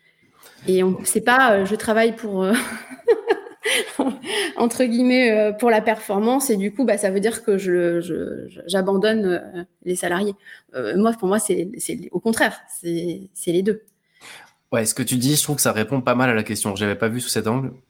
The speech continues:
Speaker 2: mais avec ce que tu dis, je vois la fonction R H comme un trait d'union entre
Speaker 1: Oui.
Speaker 2: une, des individualités et, euh, une boîte corporate, entre guillemets, des enjeux corporate, et que soit t'es à l'aise avec ce rôle de trait d'union,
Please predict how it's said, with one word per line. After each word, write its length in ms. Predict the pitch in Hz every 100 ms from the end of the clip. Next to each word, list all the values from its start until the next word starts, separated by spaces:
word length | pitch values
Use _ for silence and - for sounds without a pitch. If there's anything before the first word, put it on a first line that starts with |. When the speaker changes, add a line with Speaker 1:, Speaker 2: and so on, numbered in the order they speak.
| _ -
Speaker 2:
mais 260 | 110 107 -
avec 220 | 123 131
ce 40 | 135
que 60 | 127
tu 120 | 127
dis, 140 | 139
je 120 | 131
vois 160 | 117 123
la 100 | 120
fonction 320 | 135 123 131
R 140 | 123 113
H 160 | 110
comme 180 | - 104
un 80 | 98
trait 180 | - 113
d'union 360 | 107 104 151 _ _ _ -
entre 340 | 104 - 110
Speaker 1:
Oui. 140 | 104
Speaker 2:
une, 140 | 107 110
des 220 | 113 113
individualités 760 | 120 123 117 113 110 110 110 110 _ _ _ _
et, 300 | 110 110 - -
euh, 180 | 98 -
une 160 | 101 101
boîte 160 | 104
corporate, 440 | - 95 101 110 110
entre 200 | - 98
guillemets, 220 | 101 113
des 160 | 107 98
enjeux 180 | 98
corporate, 480 | 95 - 101 107 - _ _ - - - _ _ _ -
et 160 | 123
que 180 | 131 120
soit 300 | 117 - 143
t'es 80 | 139
à 60 | 131
l'aise 200 | 139 117
avec 160 | 107
ce 180 | - -
rôle 260 | 107 131 120
de 80 |
trait 200 | 113 123
d'union, 320 | 110 117 110